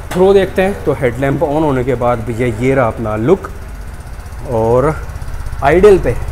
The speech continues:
इस टाइप से कुछ आपका exhaust on road बनेगा। Exhaust ये रहा, heat shield chrome वाला, बाकी सब कुछ ये अपनी assembly,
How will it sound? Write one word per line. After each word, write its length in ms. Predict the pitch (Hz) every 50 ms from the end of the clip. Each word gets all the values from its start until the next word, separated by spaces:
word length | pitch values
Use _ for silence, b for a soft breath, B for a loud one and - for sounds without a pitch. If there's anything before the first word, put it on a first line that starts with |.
| - -
इस 120 | 180 - -
टाइप 140 | 151 131 -
से 120 | - 135
कुछ 240 | 123 143 131 - -
आपका 220 | 135 127 - 131 123
exhaust 340 | 117 - 127 123 120 - -
on 340 | 143 127 120 123 120 113 123
road 240 | 120 117 - 123 113
बनेगा। 400 | 117 117 135 151 143 147 165 165 - - - - - - - - - - - - - 120
Exhaust 460 | 123 117 - 135 131 135 120 - 151
ये 160 | 143 135 147
रहा, 180 | 160 165 156 170
heat 340 | 170 165 165 151 135 127 -
shield 320 | - 139 127 120 120 123 120 - -
chrome 320 | 160 151 156 165 165 170
वाला, 240 | 165 165 160 160 160 165 - -
बाकी 340 | - 247 - - - 131 139 - -
सब 200 | 165 143 - -
कुछ 280 | 160 143 - - -
ये 80 | 147 135
अपनी 260 | 131 - 143 131 131
assembly, 520 | 127 120 117 - 160 147 151 147 151 160